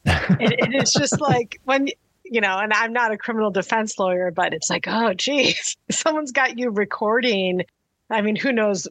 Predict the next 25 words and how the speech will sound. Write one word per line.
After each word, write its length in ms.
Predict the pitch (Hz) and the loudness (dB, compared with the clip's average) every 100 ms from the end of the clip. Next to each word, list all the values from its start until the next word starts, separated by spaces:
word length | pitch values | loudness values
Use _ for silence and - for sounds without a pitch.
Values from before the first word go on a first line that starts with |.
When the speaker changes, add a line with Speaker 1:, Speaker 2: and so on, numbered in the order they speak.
| 208 | -4
Speaker 2:
what, 240 | 196 185 - _ - | 0 0 -4 _ -8
my 180 | 202 208 | -2 0
guess 280 | 220 233 - | 2 0 0
is 200 | 214 202 | -2 0
if 160 | 185 220 | -2 -4
you're 360 | 185 185 180 | -2 0 0
trying 320 | 165 190 180 | 0 -2 0
to 80 | 170 | 0
record 460 | 165 165 - 180 170 | 0 -2 0 0 0
someone 220 | 170 170 | 0 0
and 80 | 165 | 2
get 180 | 175 - | 0 0
them 220 | 165 151 | -4 -2
to 160 | 185 | 0
admit 300 | 170 175 170 | -2 0 -4
something, 280 | - 170 175 | -2 -4 -2
you 100 | 180 | 0
have 140 | 175 - | 0 0
to, 220 | 170 165 - - - - | 0 0 -2 -8 -8 -4
there 100 | 208 | 0
needs 220 | 220 196 | 0 0
to 80 | 190 | -2
be 120 | 208 | 0
some 220 | - 175 | 0 -2
subtlety 800 | 151 202 190 190 180 185 190 180 | -2 0 0 0 -2 0 0 0